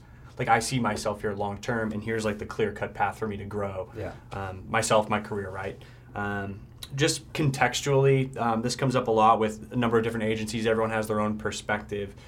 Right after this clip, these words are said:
Speaker 1: Do you tend to, like, pod your teams? Do you kinda, like, round robin, uh, assign based on client needs? Like, how do you actually build, um,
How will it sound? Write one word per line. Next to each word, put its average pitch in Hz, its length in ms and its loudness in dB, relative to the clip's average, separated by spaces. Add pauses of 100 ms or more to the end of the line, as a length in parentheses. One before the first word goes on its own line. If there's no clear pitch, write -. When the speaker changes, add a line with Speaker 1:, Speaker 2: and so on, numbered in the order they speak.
(240)
Speaker 1:
Do 120 80 0
you 147 240 2
tend 139 540 0
to, 120 520 0 (320)
like, 107 220 -4
pod 185 380 8
your 202 120 6
teams? 208 560 2
Do 139 120 -6
you 135 100 2
kinda, 139 320 2
like, 117 220 2
round 127 360 2
robin, 123 500 4
uh, 117 260 -2
assign 131 360 2
based 127 240 0
on 117 120 0
client 131 280 2
needs? 131 180 0
Like, 117 120 2
how 131 140 6
do 139 80 2
you 139 160 0
actually 117 320 0
build, 110 480 6 (260)
um, 104 260 -2